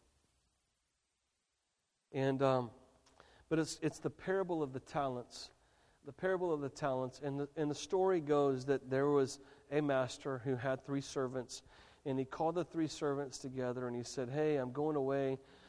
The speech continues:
he says. And so it says that he gave, to one he gave five talents, to another he gave two talents, and to another he gave one talent. And he told them to take those talents, and, and he said to put them to use.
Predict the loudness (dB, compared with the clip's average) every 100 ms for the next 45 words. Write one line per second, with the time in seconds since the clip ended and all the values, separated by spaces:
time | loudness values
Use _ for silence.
0 | -20 -6 -4 -2 -2 -2 -2 -8 -2 -2
1 | 0 0 0 2 0 0 0 4 4 2
2 | -2 -20 -20 -14 -4 -2 0 0 0 0
3 | 0 -2 2 4 4 2 0 2 -2 -8
4 | -14 -4 -2 2 2 2 -2 -4 0 0
5 | 0 -4 -14 -20 -20 -20 _ -8 -6 -6
6 | 0 2 4 2 -4 -8 -8 -4 -2 0
7 | 0 0 -2 -4 -4 -4 -8 -4 -2 -2
8 | -2 -4 -2 -4 -8 _ -20 -20 -20 -20
9 | -12 -4 -2 -2 -2 0 2 0 0 -2
10 | -2 -2 -2 -4 0 0 0 0 -2 -4
11 | -20 -20 -4 0 0 0 -2 -2 -4 -4
12 | -2 -6 -4 -2 0 0 0 0 -2 -12